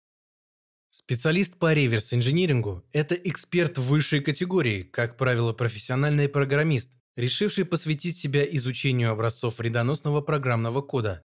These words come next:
для противодействия осуществляемых с их помощью кибератакам. Задача реверс-инженера состоит в том, чтобы понять, что делает и как устроен вирус, запустить вирус в изолированной среде, так называемой песочнице,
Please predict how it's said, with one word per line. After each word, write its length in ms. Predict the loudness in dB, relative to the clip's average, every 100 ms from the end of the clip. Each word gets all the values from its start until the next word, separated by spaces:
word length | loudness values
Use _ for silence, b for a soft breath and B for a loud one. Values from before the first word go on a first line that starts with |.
| _
для 160 | -6 -4
противодействия 800 | -2 -2 0 2 0 -2 0 -2
осуществляемых 1000 | 0 -4 -2 -2 -2 -2 0 2 2 -2
с 100 | -6
их 140 | -12 -4
помощью 380 | -2 0 -2
кибератакам. 760 | -6 -4 -2 0 -2 -4 -6 -14 _ _ _ _ _ _
Задача 600 | -14 -4 -2 2 0 2
реверс-инженера 1040 | 2 2 2 -2 -2 -2 0 2 2 0 -4
состоит 460 | -6 -4 0 0 0
в 80 |
том, 160 | 0 0
чтобы 280 | 0 -2 0
понять, 340 | 0 2 0
что 240 | -2 0 0
делает 420 | 2 0 0 -4
и 80 | -10
как 340 | -4 -2 0 -2
устроен 420 | -4 0 2 2
вирус, 420 | 0 -2 -4 -8 _ _ _ -18
запустить 600 | -8 -6 -4 -4 -4 -2
вирус 320 | 0 0 0
в 80 | 0
изолированной 600 | 2 2 2 2 0 -2
среде, 400 | -4 -4 -2 -4
так 200 | -4 -6
называемой 500 | -4 -2 -2 0 -2
песочнице, 800 | -4 -4 -2 -2 -4 -8 -12